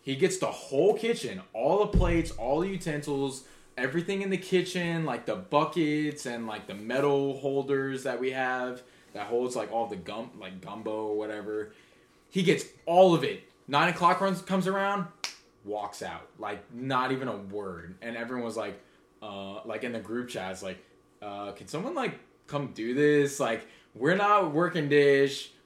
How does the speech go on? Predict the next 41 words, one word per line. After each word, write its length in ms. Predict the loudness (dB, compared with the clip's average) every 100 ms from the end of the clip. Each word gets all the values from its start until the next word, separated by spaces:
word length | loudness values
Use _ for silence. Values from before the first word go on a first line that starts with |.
| -4
We 160 | 2
don't 140 | 4 4
wanna 180 | 2
do 200 | 2 2
this 280 | 4 2 0
shit." 500 | 0 2 2 0 -8 -20 _ -4
And 120 | 0
the 100 | 2
second, 480 | 2 2 2 -2 -4 -4
the 80 | -2
second 280 | 0 0
that 100 | 0 2
I, 260 | 4 4 2
I 160 | -2
texted 240 | -2 -4 -4
in 80 | -4
the 40 |
group 120 | -4 -2
chat, 100 | -2
I 20 |
was 80 | -2
like, 240 | -2 -4 -14 _
"I'm 100 | -8 -4
not 220 | -4 -4
doing 220 | -6 -4
anything. 540 | -6 -6 -6 -6 -10 -16 -10
Yeah, 240 | -8 -8
sure, 240 | -10 -10 -6
I'll 140 | -6
take 220 | -6 -8
the 60 | -8
free 200 | -8 -8
money." 380 | -6 -8 -12 -16 -20 -6
My 140 | -4
manager's 380 | -2 -2 -4 -4
like, 260 | -4 -6 -8
"Twenty 260 | -2 0
bucks 320 | 2 2 0 -6
on 200 | -4 -4
the 60 | -4
house. 520 | -4 -4 -6 -8